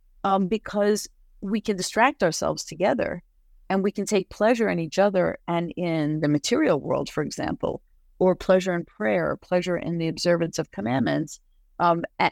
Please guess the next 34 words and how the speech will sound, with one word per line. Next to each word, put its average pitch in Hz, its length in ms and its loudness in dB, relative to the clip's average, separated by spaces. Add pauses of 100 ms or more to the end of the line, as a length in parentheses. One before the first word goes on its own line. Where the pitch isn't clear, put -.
(120)
and 202 320 0
still - 540 0 (300)
not 196 360 2
solve 214 240 2
the 208 60 -8
problem 208 340 0
of - 160 -12
justice. - 500 -2 (540)
You - 60 0
know, 202 60 2
this 277 220 2
is 302 180 0
not, 214 260 4 (220)
this 226 160 0
has 233 120 2
been 180 220 2
falsely 226 440 2
attributed 147 460 -2
to 151 80 -6
Camus, 151 420 0
the 151 60 -8
statement, 160 480 2 (280)
"Should 202 220 4
I 196 200 4
ha-, 185 180 2 (120)
should - 180 -4
I 185 80 4
have 175 140 -2
a 170 40 0
cu-, 160 360 -2 (100)
cup 160 160 -2
of 156 140 -6
coffee 156 420 -2
or 160 160 -2